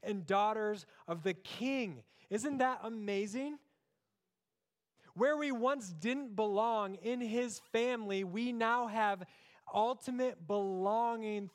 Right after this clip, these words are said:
through Jesus Christ.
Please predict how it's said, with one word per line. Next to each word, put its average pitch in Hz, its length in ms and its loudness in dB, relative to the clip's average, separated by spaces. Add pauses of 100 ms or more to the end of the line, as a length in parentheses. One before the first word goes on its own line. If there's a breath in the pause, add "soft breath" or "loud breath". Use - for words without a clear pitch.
(120)
through 254 540 -2 (280 loud breath)
Jesus 226 720 -2 (300 soft breath)
Christ. - 920 -2